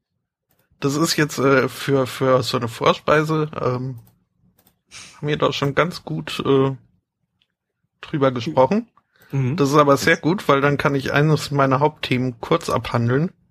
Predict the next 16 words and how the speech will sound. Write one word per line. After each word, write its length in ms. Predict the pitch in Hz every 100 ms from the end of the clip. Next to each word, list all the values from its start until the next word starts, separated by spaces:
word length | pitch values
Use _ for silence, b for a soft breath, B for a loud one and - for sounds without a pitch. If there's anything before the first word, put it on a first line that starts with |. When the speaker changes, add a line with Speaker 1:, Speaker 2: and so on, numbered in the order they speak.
| _ _
Speaker 3:
Jetzt 220 | 90 -
weiß 220 | 90 -
ich 180 | - -
immer, 100 | -
Speaker 1:
Weil 160 | 135 120
Speaker 3:
wie 60 |
du 100 | 101
dich 200 | 127 131
fühlst, 400 | - - 101 -
wenn 80 | 98
du 60 | 98
sagst 280 | 92 92 -
Star 200 | 85 87
Trek. 340 | - 82 80 _ _ _ _ _ _
Ich 260 | - - -
hab 100 | -